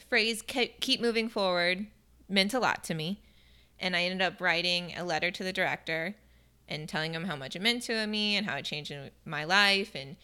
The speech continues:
he wrote me back, and we're friends, and it inspired me to move to California, and I wanted to affect people the same way that this movie affected me.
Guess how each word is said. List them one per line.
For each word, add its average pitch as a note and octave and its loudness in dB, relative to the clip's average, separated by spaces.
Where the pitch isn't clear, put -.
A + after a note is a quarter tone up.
he D4+ 8
wrote C4 6
me B3 4
back, F#3+ 8
and D3 -10
we're B2+ -8
friends, G3 2
and C#3+ -10
it F3 8
inspired F#3 6
me E3+ -4
to D#3 -4
move G#3 2
to G#3 -4
California, D#3+ 0
and D3+ -8
I F3+ 6
wanted F#3 2
to D#3+ -2
affect - -2
people E3 -4
the D3+ -6
same D#3+ 0
way D3+ -2
that - -8
this D3+ -4
movie D#3 -6
affected - -6
me. F#3 -8